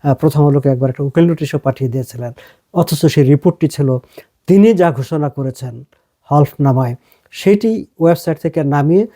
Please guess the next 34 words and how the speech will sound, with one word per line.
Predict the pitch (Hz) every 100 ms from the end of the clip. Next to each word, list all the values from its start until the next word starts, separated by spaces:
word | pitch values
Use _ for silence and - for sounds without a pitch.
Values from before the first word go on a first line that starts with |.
| _ _
প্রথম | 156 147 151
আলোর | 139
রিপোর্টার | 135 127 151 180
অ্যানালাইসিস | 160 139 151 147 190
করে | - 226
সেগুলো | 196 156 147
জনগণের | 147 135 131 135
সামনে | 120 127 120
তুলে | - 170
ধরেছেন। | 123 123 123 139 135 _ - -
এখন | 156 165 - _ -
তিনি | 196 247
যেটি | 233 202 190
নির্বাচন | 170 147 165 190
কমিশনকে | 165 165 156 160 147 156 147 -
জানাতে | 143 143 147 147
পেরেছেন, | 160 147 139 143
সেটি | - 208 226
যখন | 208 185 180
পত্রিকা, | - 180 - 226 220 156 165 _ _ _ _ _
আ, | 147 147 143 - 170
জনগণের | 160 165 160 160
সামনে | - 151 147
তুলে | 156 147
ধরেছে, | 139 143 156
তখন | - 156 175
তার | 151 135
মনে | 135
হয়েছে | 135 139 151
এটি | 131
তার, | 135 131 127 - _ _ _ _
আ, | 139 131 113
সম্মানহানি | - 135 165 127 143 127
ঘটিয়েছে, | 127 147 139 190